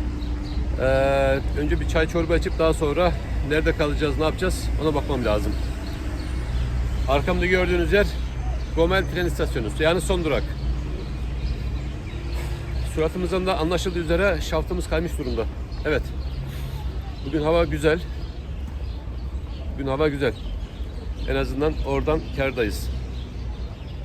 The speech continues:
Güneşimiz de doğuyor yavaş yavaş. Evet.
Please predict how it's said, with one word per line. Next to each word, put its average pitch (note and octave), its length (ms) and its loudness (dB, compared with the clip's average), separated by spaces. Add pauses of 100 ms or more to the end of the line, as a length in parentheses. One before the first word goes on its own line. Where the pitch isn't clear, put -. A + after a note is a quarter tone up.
(260)
Güneşimiz C#3+ 460 0
de C#3+ 100 2
doğuyor D3 320 4
yavaş A#2+ 340 2
yavaş. G#2+ 180 -2 (1160)
Evet. A#2 240 2